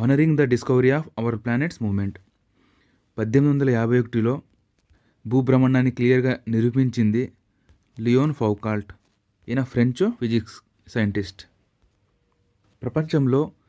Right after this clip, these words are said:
అతిపెద్ద చేప ఏది? ఆన్సర్ వేల్ షార్క్. ఇది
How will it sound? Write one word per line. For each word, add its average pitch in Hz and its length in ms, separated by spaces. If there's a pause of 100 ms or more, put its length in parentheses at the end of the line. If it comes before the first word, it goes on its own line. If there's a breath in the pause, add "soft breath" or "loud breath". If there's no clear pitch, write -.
(200)
అతిపెద్ద 123 380
చేప 127 320
ఏది? 104 440 (360)
ఆన్సర్ 117 360 (480)
వేల్ 110 320
షార్క్. 110 320 (460)
ఇది 147 380